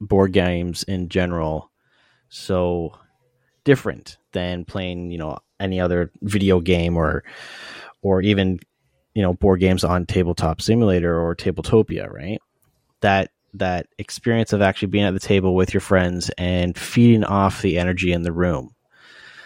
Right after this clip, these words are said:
You know, uh, it's unfortunate that, yeah, one of, uh, Sean's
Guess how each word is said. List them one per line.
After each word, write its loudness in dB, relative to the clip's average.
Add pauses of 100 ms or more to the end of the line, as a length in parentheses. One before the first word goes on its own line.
(200)
You -4
know, -4 (640)
uh, 0
it's -2
unfortunate 2
that, 2 (440)
yeah, 2
one 0
of, -2 (300)
uh, -2
Sean's 2